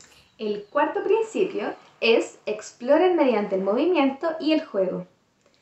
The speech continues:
Según Greenman, las niñas y los niños aprenden de sí mismos y del mundo al explorar e investigar todo lo que los rodea.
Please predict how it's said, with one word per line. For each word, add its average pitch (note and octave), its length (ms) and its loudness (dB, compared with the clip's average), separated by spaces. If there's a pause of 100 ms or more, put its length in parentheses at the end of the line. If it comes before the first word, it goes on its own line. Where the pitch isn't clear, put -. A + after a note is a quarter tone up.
(140)
Según G3+ 540 -4
Greenman, D4 560 -2 (300)
las G3+ 260 -8
niñas A3 380 -4
y C#4+ 60 -6
los D#4 220 -4
niños C4+ 480 -2
aprenden D4 520 0
de D4 120 2
sí A3 160 -10
mismos G#3 640 -4 (260)
y D#4 160 2
del F#4 200 4
mundo D4+ 440 0 (280)
al G#3+ 140 -4
explorar G3+ 720 -2
e C#4+ 80 -6
investigar C#4 720 -2 (200)
todo D4 280 6
lo C4+ 160 4
que B3 80 -2
los A#3 180 -2
rodea. G#3+ 420 -8